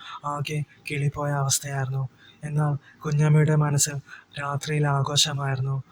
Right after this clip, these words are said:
അന്ന് മുൻപൊരു ദിവസം ഞങ്ങൾ ആദ്യമായി എല്ലാം മറന്ന് സൂഹിച്ച് ആഘോഷിച്ച ദിവസം. അതുപോലെ ഇന്നും എനിക്ക് താല്പര്യമുണ്ടായിരുന്നെങ്കിലും പറ്റാത്തത്, പറ്റാത്തത് കൊണ്ട് മാത്രമായിരുന്നു ഞാൻ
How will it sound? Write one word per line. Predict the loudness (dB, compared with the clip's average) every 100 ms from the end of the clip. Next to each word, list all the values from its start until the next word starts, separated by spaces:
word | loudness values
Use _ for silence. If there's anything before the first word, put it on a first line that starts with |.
| -20 -10
അന്ന് | -4 0 0 0 -6 _ _ _
മുൻപൊരു | -2 2 4 4
ദിവസം | 4 4 2 0 -8 -14 _
ഞങ്ങൾ | -6 -4 -4 -6 -8
ആദ്യമായി | -4 -2 0 2 2
എല്ലാം | 2 2 0
മറന്ന് | -2 -4 -8 -12 -6
സൂഹിച്ച് | -4 -2 0 0
ആഘോഷിച്ച | -2 0 0 2 -2
ദിവസം. | -2 -2 -2 -2 -6 -12 -20 -18 -10
അതുപോലെ | -4 -2 0 2 2 2 -4 -8
ഇന്നും | 0 2 2 -2 -12 -6
എനിക്ക് | -4 -2 -2
താല്പര്യമുണ്ടായിരുന്നെങ്കിലും | -2 -2 0 0 0 2 0 0 -2 -2 -2 -4 -16 -14
പറ്റാത്തത്, | -10 -8 -4 -2 -2 -4 -12 -20 -20 -20 _
പറ്റാത്തത് | -6 -4 -2 0 0 -2
കൊണ്ട് | 0 2
മാത്രമായിരുന്നു | 2 0 0 -2 0 0 -2 -6 -12 -8
ഞാൻ | -4